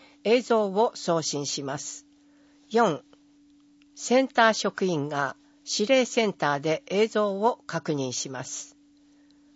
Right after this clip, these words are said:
問い合わせ先、消防署、電話五一の零八八五。春休み期間などに児童クラブで働きませんか？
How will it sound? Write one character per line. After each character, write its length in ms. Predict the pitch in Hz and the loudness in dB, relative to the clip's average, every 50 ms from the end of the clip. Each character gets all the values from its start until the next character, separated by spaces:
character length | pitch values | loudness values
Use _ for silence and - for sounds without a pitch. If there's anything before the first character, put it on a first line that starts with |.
| _ _ _ _ _ _ _ _ _ _ _ _ _ _ _ _ _ _ - | _ _ _ _ _ _ _ _ _ _ _ _ _ _ _ _ _ _ -6
問 220 | - 214 247 262 247 | -2 0 0 2 2
い 60 | 240 | 2
合 80 | 233 | 2
わ 140 | 208 202 202 | 2 0 -2
せ 160 | - - 190 | -4 -6 -8
先、 560 | 175 - - 165 156 _ - 151 127 143 - _ _ - | -8 -6 -8 -8 -8 _ -8 -6 -6 -6 -8 _ _ -14
消 320 | - - - 240 240 247 233 | -8 -4 0 0 0 0 0
防 220 | - 185 180 175 165 | -4 -4 -4 -4 -6
署、 360 | - - - 147 135 120 - _ _ _ _ _ _ - | -6 -6 -6 -6 -6 -8 -12 _ _ _ _ _ _ -10
電 440 | 190 170 208 214 214 202 196 180 165 | -4 -2 0 0 0 -2 -4 -6 -4
話 280 | 156 147 143 127 143 _ _ _ _ _ - | -2 -2 -2 -2 -4 _ _ _ _ _ -8
五 340 | 185 214 214 254 269 269 262 | -2 2 2 2 2 2 0
一 320 | 247 226 - - - 165 156 | -2 -4 -6 -8 -6 -6 -4
の 260 | 151 135 147 151 - _ _ - | -2 -4 -4 -6 -8 _ _ -10
零 300 | 170 185 214 240 254 240 | -4 -2 -2 -2 -2 -4
八 420 | - - 185 202 196 - - 120 | -6 -6 -8 -8 -6 -8 -10 -10
八 400 | 113 - - 131 - - - 180 | -10 -10 -14 -14 -12 -10 -10 -10
五。 380 | 170 - 165 147 120 87 - - _ _ _ _ _ _ _ _ _ _ _ _ _ _ _ _ _ _ _ _ _ _ _ _ | -8 -8 -8 -8 -8 -10 -12 -18 _ _ _ _ _ _ _ _ _ _ _ _ _ _ _ _ _ _ _ _ _ _ _ _
春 240 | - 175 196 208 269 | -4 -4 -2 0 0
休 280 | 269 277 269 - - | 0 -2 -2 -2 -2
み 120 | 247 240 233 | -2 -2 -4
期 140 | - 240 226 | -6 -8 -2
間 280 | - 175 160 156 156 | 0 2 2 2 2
な 120 | 160 156 151 | 0 -2 -2
ど 120 | 165 139 | -2 -4
に 260 | 143 147 143 143 - - | -4 -4 -6 -6 -8 -8
児 200 | 156 151 170 170 | -4 -2 -2 2
童 220 | - 240 262 262 | 4 6 6 4
ク 140 | 254 - 220 | 4 2 2
ラ 120 | 190 175 156 | 2 2 0
ブ 120 | 156 135 | 0 -4
で 100 | - 151 | -8 -6
働 440 | 151 147 151 - 196 196 202 185 - | -6 -4 -2 0 2 2 2 0 0
き 100 | 180 165 | -2 -2
ま 100 | 156 160 | -2 -2
せ 180 | - - 143 | -2 -4 -6
ん 60 | 143 - | -6 -6
か？ 280 | - - 135 - - | -8 -6 -6 -6 -6